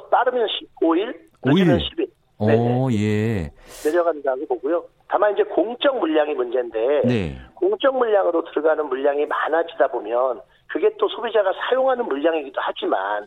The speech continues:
Speaker 2: 예.
Speaker 1: 판매분이 또 줄게 돼서
Speaker 2: 네.
Speaker 1: 어, 이제 그게 좀 이 어떤 이슈, 그게 약간
Speaker 2: 음.
Speaker 1: 문제가 될 수는 있을 것 같습니다.
Speaker 2: 네,
Speaker 1: 예.
Speaker 2: 공적인 물량도 어차피 시민들한테 가는 거니까요.
Speaker 1: 맞습니다.
Speaker 2: 예,
Speaker 1: 네,
Speaker 2: 수요를
Speaker 1: 네.
Speaker 2: 채워주는 거 아니겠습니까, 그것도?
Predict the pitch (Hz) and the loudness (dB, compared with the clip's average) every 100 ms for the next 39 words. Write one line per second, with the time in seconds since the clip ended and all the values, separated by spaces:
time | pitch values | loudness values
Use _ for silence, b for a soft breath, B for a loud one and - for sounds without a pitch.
0 | 113 101 90 135 262 294 294 226 196 - | -2 -2 -2 -2 0 0 0 -2 -4 -4
1 | - 131 135 156 135 104 139 139 87 - | -4 -2 0 0 0 0 2 2 0 -6
2 | - 98 78 71 131 135 - - 147 403 | -6 -4 -4 0 0 2 -2 -2 0 0
3 | 403 - - _ 147 147 131 127 - 143 | 0 -2 -8 _ -4 0 0 0 -2 -4
4 | 143 135 - - - - - 110 113 - | -4 -8 -2 0 -2 -4 0 2 4 4
5 | - 107 104 85 - - 160 151 139 127 | 2 2 0 -2 -2 -2 0 0 0 -2
6 | 143 131 - - 117 113 - - - - | -2 -4 -4 -4 -4 -6 -8 -10 -10 -20
7 | - - 156 151 185 226 226 143 131 156 | -12 -4 0 2 4 4 4 4 2 2
8 | 180 101 - _ - 170 - - 196 190 | 2 0 -2 _ -2 -2 -2 -2 0 2
9 | 233 247 226 202 190 120 170 190 127 - | 4 4 4 0 -2 0 2 2 2 0
10 | 85 78 90 82 85 - 101 98 165 190 | 0 2 0 0 -2 0 0 2 2 2
11 | 185 175 151 - 214 196 - 135 156 92 | 4 2 0 0 0 2 0 2 2 0
12 | 87 - 78 - 123 - - 175 | -4 -6 -10 -10 -10 -10 -10 -10